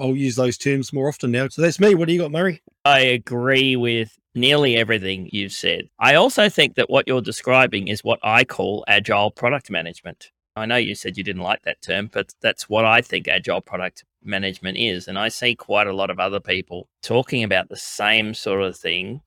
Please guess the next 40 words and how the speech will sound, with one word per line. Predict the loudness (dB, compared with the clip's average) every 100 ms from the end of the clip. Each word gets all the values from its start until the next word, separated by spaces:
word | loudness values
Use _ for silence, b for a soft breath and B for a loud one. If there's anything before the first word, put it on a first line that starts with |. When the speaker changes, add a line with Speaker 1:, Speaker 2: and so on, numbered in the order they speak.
| _ _
Speaker 2:
in | -4 0
the | 2
agile | 0 -2 -6
community. | -6 -6 -4 -4 -6 -8 -12
I | _ _ -6
think |
it's | -6 -4
great | 2 2
that | 0 -4
you're | -2
writing | 0 2 2 2
about | 2 2 2
it | -2
and | -4 -6 -6
teaching | -4 -4 -6 -10
people, | -6 -6 -4 -6
because | -6 -4 -4 -4 -8 -6
people | -6 -6 -4
have | 0 0
been | -2 -6 -6
getting | -6 -6 -8 -12 -18
pretty | -6 -2 -2 -2 -6 -12
confused | -10 -8 -4 -4 -4 -8
about | -4 -2 -2
this. | -6 -8 -10 _
We | -4
can | -2 0
blame | 2 4 2 0
Scrum | -2 0
and | 2
X | 0 -2
P | -2 0 0
for | -6
somehow | -6 -6 -6 -4 -4 -4 -8
making | -4 -2 -2 -6 -4
this | -6 -4
a | -4 -4
technically | -8 -8 -10 -10 -8
focused | -6 -6 -8 -12
role | -10 -10 -10